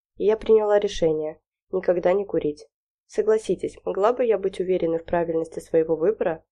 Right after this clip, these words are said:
если бы не приобрела этот опыт? Ладовы согласно кивнули, не проронив ни одного слова.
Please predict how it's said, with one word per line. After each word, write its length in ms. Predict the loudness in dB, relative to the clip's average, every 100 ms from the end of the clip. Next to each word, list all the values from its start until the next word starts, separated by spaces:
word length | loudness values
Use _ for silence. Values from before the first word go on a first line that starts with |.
| _ _
если 220 | -6 -4
бы 120 | 0
не 120 | 0
приобрела 540 | 0 0 0 2 0 0
этот 240 | -2 -2
опыт? 400 | -4 -4 -10 -18 _ _ _ _ _ _ _ _ _ _ _ _ _ -6
Ладовы 380 | -2 0 0 -2
согласно 500 | -6 -4 -4 -4 -6
кивнули, 560 | -4 -2 -2 -4 -8 _ -10
не 80 | -6
проронив 540 | -2 -2 0 -2 -2
ни 40 |
одного 300 | -4 -2 -4
слова. 500 | -4 -6 -6 -6 -10